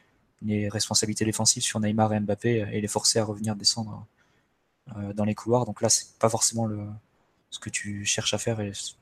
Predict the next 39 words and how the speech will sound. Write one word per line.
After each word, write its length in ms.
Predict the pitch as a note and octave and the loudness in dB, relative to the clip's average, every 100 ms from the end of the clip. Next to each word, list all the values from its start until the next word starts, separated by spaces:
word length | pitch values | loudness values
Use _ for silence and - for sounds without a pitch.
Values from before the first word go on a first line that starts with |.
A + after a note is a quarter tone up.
| _ _ | _ _
je 80 | - | -10
pense 100 | G#2+ | -4
pas 80 | A#2+ | -2
que 60 | - | -2
ce 40 | |
soit 80 | G#2+ | -2
très 120 | - | -6
positif 340 | - A2 - - | -4 -4 -4 -2
pour 80 | |
l'équipe. 220 | G#2 - B2 | -4 -4 -6
Donc, 240 | G#2+ - | -6 -2
euh, 100 | G#2+ G#2+ - _ - _ | -4 -6 -16 _ -20 _
j'ai 200 | A#2 A#2 | 2 4
vu 180 | A#2+ C#3 | 4 2
que 160 | - C#3 | 6 8
des 220 | C3 B2+ | 10 10
avantages 380 | B2 B2+ C3+ - | 10 10 8 8
par 100 | A#2 | 6
rapport 220 | - A#2 | 6 4
aux, 220 | A2 G#2+ - _ _ _ - | 2 -2 -10 _ _ _ -20
aux 40 | |
précédentes 520 | - A2+ - A#2+ A#2 | -4 -2 0 2 2
expérimentations 840 | A2 - - A2 A2 A2 A2+ - A#2+ | 0 -2 -2 0 2 2 2 0 -2
qu'on 160 | - G#2+ | -6 -6
a 60 | |
pu 140 | - G2+ | -6 -6
faire, 280 | - A2 | -4 -4
euh, 60 | G#2 G2+ G2+ | -6 -10 -10
autour 220 | G2+ A2 | -10 -8
de 80 | G#2+ | -4
Draxler. 360 | G#2 G#2+ - G2 | -2 -2 -2 0
Après, 200 | G#2 A#2 | 2 6
c'est 140 | - | 6
vrai, 80 | A2 | 6
comme 160 | - G#2 | 2 -2
vous 80 | G#2 | -2
l'avez 220 | G2 G2+ | -2 -2
dit, 180 | A#2+ | -4
euh, 40 | A2 | -6